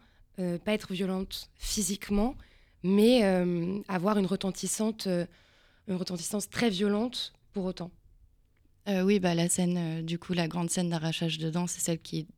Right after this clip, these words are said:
Speaker 2: de manière graphique, est la plus violente. Mais l'idée, c'était de finir sur, euh, sur une violence, euh, plus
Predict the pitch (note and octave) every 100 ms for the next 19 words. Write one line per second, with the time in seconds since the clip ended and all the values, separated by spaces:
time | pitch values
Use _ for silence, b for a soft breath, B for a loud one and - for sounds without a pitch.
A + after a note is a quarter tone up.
0 | _ E3 D#3+ D#3 D#3+ D#3+ E3 D#3+ F3+ F3
1 | E3 D3+ D3+ - E3+ D#3 D#3+ F3 F#3+ -
2 | b b b E3 D#3+ D#3+ E3+ F3 E3+ D#3
3 | - E3 E3+ - - D#3 D#3 D3+ D#3+ _
4 | b b b b b b b - - F3+
5 | E3 D#3+ D#3+ E3 E3+ E3+ - - E3 D#3
6 | D3+ - E3+ E3+ D#3+ D#3